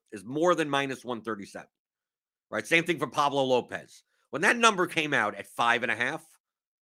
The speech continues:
and the bat had him at eight and a half, or had him at eight point two two actually yesterday, uh, three strikeouts.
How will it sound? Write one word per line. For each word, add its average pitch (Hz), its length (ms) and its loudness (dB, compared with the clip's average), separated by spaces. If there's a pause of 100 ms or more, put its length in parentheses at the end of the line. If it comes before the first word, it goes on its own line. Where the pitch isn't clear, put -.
(960)
and 101 100 -12
the 95 60 -10
bat 123 240 4
had 120 180 4
him 113 100 -2
at 95 120 -4 (180)
eight 170 300 -4 (180)
and 143 120 -2
a 151 40 2
half, 190 300 -2 (100)
or 117 140 -6
had 143 160 2
him 135 100 -4
at 123 80 -2
eight 139 160 -6
point 127 220 -10
two 127 160 -12
two 143 260 -6
actually 92 340 -10
yesterday, 104 540 -12 (720)
uh, 95 280 -2 (840)
three 135 240 -2
strikeouts. 165 800 -2